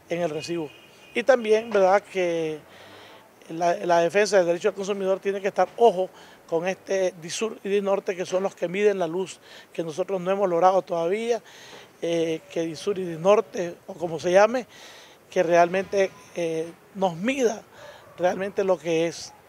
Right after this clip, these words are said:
Entonces yo creo que es tarea del próximo año, eh, que, eh, los, las instituciones que velan por el derecho del consumidor también estén atentos a, a lo que les está saliendo de más.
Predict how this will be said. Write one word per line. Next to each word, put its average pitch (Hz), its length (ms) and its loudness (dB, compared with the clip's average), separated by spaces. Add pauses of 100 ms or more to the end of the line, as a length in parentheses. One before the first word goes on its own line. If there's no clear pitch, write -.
(220)
Entonces 196 220 -4
yo 208 120 4
creo 214 200 4
que 196 200 -2
es 175 100 -12
tarea 214 280 6
del 190 100 4
próximo 208 400 -2
año, 220 520 -2
eh, 160 400 -8 (880)
que, 202 400 4 (140)
eh, 170 240 -2 (140)
los, 180 280 -4
las 185 140 0
instituciones 196 640 -4
que 190 140 0
velan 208 480 6 (680)
por 175 140 4
el 175 120 0
derecho 190 360 2
del 180 60 2
consumidor 196 680 0 (360)
también 185 440 0 (440)
estén 185 280 -2
atentos 202 560 -2 (280)
a, 170 440 0 (300)
a 190 80 -4
lo 180 160 -2
que 180 160 -4
les 175 100 0
está 175 220 0
saliendo 196 340 -2
de 180 80 0
más. 175 260 2